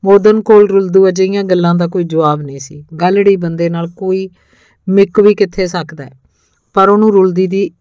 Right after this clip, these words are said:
ਰੁਲਦੂ ਦੀ ਅਜਿਹੀ ਆਪਣੱਤ ਪਤਾ ਨਹੀਂ ਕਿਉਂ ਕਦੇ-ਕਦੇ ਬੜੀ ਅਵੱਲੀ ਲੱਗਦੀ ਸੀ। ਫਿਰ ਉਹ ਆਪ ਹੀ ਕਿ-, ਜਦ ਕਿਤੇ ਰਾਤ ਨੂੰ ਨੀਂਦਰੇ 'ਚ ਸੋਚੀ ਪਿਆ ਇਹਦਾ ਕਾਰਨ ਸੋਚਦਾ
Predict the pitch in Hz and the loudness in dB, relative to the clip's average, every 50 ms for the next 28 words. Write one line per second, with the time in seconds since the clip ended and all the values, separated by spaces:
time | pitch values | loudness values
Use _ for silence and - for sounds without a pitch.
0 | - 180 190 196 202 185 190 208 202 202 214 208 196 180 202 202 214 214 196 - | -4 0 2 2 2 4 2 2 4 4 4 4 4 4 4 4 4 2 0 -4
1 | - 185 175 180 175 - 175 - - 185 175 196 190 180 156 147 147 156 196 185 | -6 -6 -6 -6 -6 -8 -14 -10 -8 -6 -4 -2 -2 -2 -4 -6 -10 -8 -6 -6
2 | 190 190 185 - 185 190 190 - 185 180 190 180 175 170 175 180 180 170 170 170 | -6 -6 -8 -8 -6 -6 -4 -4 -4 -4 -2 -2 0 0 0 2 2 0 0 0
3 | 165 160 165 165 160 143 123 - 139 135 127 - - - - _ _ _ _ _ | -2 -4 -6 -6 -8 -10 -10 -12 -18 -20 -20 -20 -20 -20 -20 _ _ _ _ _
4 | _ _ _ _ _ - 208 208 208 214 196 180 180 175 175 - 196 185 175 - | _ _ _ _ _ 2 4 4 6 6 6 4 4 2 -2 -4 -10 -10 -6 -6
5 | 190 175 _ _ 170 180 190 185 180 180 175 175 185 180 190 185 185 175 165 160 | -8 -8 _ _ -6 -4 -2 -2 -2 -4 -4 -4 -2 0 2 2 2 2 0 0
6 | 156 180 175 180 175 180 180 175 175 170 175 175 175 175 175 180 170 - 185 160 | -2 -6 -6 -4 -2 -2 0 0 2 2 2 0 -2 -2 -4 -8 -8 -6 -6 -6
7 | 156 - 180 175 175 175 175 170 175 175 190 190 180 - 180 170 165 160 170 175 | -6 -6 -8 -6 -4 -2 -2 0 0 -2 -4 -6 -6 -2 -2 -2 0 0 -4 -6
8 | 170 - 180 156 151 - 170 165 156 151 | -4 -4 -4 -6 -6 -6 -10 -12 -12 -12